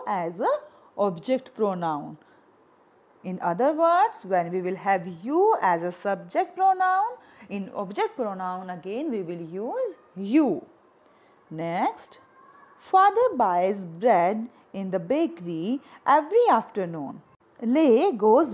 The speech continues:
with him." So here father is here subject and in second sentence here again Lay goes with him. So Lay is here boy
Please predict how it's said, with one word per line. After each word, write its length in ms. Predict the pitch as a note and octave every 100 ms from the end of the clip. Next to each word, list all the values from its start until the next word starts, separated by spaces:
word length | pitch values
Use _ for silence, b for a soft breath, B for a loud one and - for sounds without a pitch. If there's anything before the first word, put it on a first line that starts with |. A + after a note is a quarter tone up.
| F#3
with 200 | G3+ G#3+ C#4+
him." 200 | B3+ D#3 D3+ B B B
So 180 | - G3+ E3
here 160 | F#3 G3+ - _ -
father 300 | G3+ F3+ A#3 B3+
is 100 | D4 C#4
here 240 | D4+ A4+ D5+ - -
subject 840 | C#4 A#3 F#3 B3+ G#3+ D3 - - -
and 220 | G3+ G3+
in 60 | G#3 -
second 360 | C4 F4 F#4+ F#4+
sentence 520 | F4 E4+ E4+ A#4 -
here 240 | A#3+ A3 G#3+
again 420 | G#3 B3 D4 D4+ C4
Lay 260 | E4 A#4 C4+ B3
goes 240 | A#3+ A3 A3+
with 180 | G3+ F#3+
him. 260 | A3+ F#3+ D3 b b b
So 140 | -
Lay 240 | G3+ G#3+ C4 B3+
is 100 | C4+
here 120 | C#4
boy 480 | A#3+ A3+ A#3+ B3+ D4+